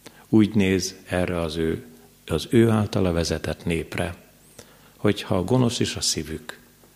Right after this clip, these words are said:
mégiscsak az Úr népe ez. És azt mondta: "Könyörülj rajtunk." És akkor történt meg az, hogy Kóré csapatának kellett meghalnia,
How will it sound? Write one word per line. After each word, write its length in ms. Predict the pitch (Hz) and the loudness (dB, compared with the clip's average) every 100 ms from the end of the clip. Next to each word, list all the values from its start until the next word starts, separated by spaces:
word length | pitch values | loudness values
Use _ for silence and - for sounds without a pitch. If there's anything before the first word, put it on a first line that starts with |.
| _ | _
mégiscsak 580 | 104 95 90 - - - | 0 0 0 -6 -6 -6
az 140 | 85 104 | -6 -4
Úr 300 | 123 95 95 | 0 0 0
népe 560 | 92 82 82 80 80 | -2 -4 -6 -8 -8
ez. 240 | 78 - - - _ _ _ _ _ - | -6 -6 -8 -20 _ _ _ _ _ -8
És 140 | 117 | -4
azt 200 | 101 - | -2 -2
mondta: 540 | 92 85 - 82 85 - _ - - _ _ | -2 -4 -8 -8 -10 -18 _ -20 -20 _ _
"Könyörülj 440 | - 82 78 78 71 | -2 0 0 -4 -4
rajtunk." 640 | 71 71 - - - - - _ - _ _ - - - | -6 -6 -6 -6 -8 -12 -20 _ -20 _ _ -20 -20 -10
És 140 | - 139 | -2 2
akkor 320 | 113 104 98 | 2 2 2
történt 600 | 104 95 - 87 87 - | 2 0 0 0 -2 -4
meg 200 | 87 78 | -6 0
az, 280 | 69 71 - - - | 0 0 -4 -12 -20
hogy 380 | - 107 98 98 - - - - - _ - | -2 2 2 0 -14 -20 -20 -20 -20 _ 0
Kóré 340 | 113 117 113 | 4 4 4
csapatának 680 | - 107 107 - 104 101 92 | 2 -2 -2 -2 0 0 -2
kellett 360 | 98 92 90 | 0 0 -2
meghalnia, 800 | 90 82 - 87 85 82 80 80 | -4 -6 -4 -4 -2 -2 -2 -4